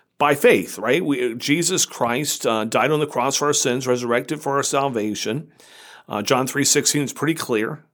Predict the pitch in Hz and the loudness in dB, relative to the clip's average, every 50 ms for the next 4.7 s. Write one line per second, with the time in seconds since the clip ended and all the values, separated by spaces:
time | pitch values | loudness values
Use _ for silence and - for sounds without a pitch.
0 | _ _ - 110 113 120 117 - - - 107 123 139 160 151 151 143 131 127 143 | _ _ -14 -6 -2 -2 -2 0 0 -2 -2 0 0 0 2 2 0 0 0 0
1 | 143 139 143 127 120 120 135 165 180 165 143 151 147 135 127 123 127 123 113 131 | 2 2 2 2 2 0 -2 -2 -2 0 2 2 2 2 2 0 0 -2 -2 -2
2 | 139 - 143 143 143 156 143 143 - 156 143 139 127 135 135 147 143 127 - 110 | 0 2 4 6 6 6 6 4 4 4 4 4 4 2 2 2 2 2 0 0
3 | 104 113 117 117 120 123 117 110 110 123 123 123 120 117 - - 131 120 117 127 | 0 0 0 0 0 0 0 -2 -4 -2 -2 -2 -2 -2 -2 -2 -2 -2 -2 -2
4 | 131 123 117 120 110 113 - 113 104 101 101 101 98 | -2 -2 0 -2 -4 -2 -2 -2 0 0 -2 -4 -8